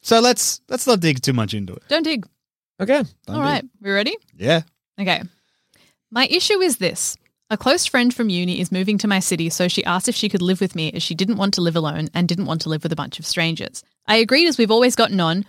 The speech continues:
Speaker 2: We lived together for three years with five others whilst at uni, so I know she isn't a bad housemate and I would also quite like the company.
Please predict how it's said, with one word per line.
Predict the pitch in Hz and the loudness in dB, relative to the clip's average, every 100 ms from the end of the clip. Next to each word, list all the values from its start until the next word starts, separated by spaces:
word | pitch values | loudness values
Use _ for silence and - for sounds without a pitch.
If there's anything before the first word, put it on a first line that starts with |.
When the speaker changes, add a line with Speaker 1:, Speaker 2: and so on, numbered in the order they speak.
| _ | _
Speaker 2:
We | 202 | 2
lived | 214 - | 2 2
together | 240 214 | 2 2
for | 208 190 | 0 -4
three | - 233 | -2 -2
years | 220 190 185 | 0 -2 -2
with | 185 - | -4 -2
five | 202 202 202 | 2 2 2
others | 180 180 - | -2 -4 -2
whilst | 175 - | -2 -2
at | - | -4
uni, | 226 208 - | -2 -2 -2
so | - | -2
I | 262 | 0
know | 294 | 0
she | 269 220 | 0 0
isn't | 185 | 0
a | 180 | 0
bad | 170 160 | -2 0
housemate | 185 180 - - | 0 0 -4 -8
and | - 175 | -4 -2
I | |
would | 175 - | -2 -4
also | 226 - | -2 -2
quite | 240 160 | -2 -2
like | 147 - | -4 -8
the | 185 | 0
company. | 214 - - | 0 0 -8